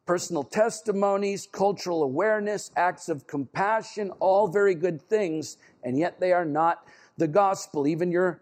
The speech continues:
personal testimony, we talked about a couple of weeks ago about what God has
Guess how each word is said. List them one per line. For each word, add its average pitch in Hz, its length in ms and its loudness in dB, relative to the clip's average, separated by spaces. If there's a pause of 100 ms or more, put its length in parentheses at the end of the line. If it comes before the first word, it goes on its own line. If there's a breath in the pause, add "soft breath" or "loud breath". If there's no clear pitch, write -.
personal 190 400 -2
testimony, 180 720 -2
we 147 120 -2
talked 175 360 0
about 160 180 2
a 156 80 -4
couple 185 300 -4
of 180 40 -2
weeks 180 300 -2
ago 170 180 2
about 151 200 2
what 151 200 0
God 180 280 2
has 160 160 -8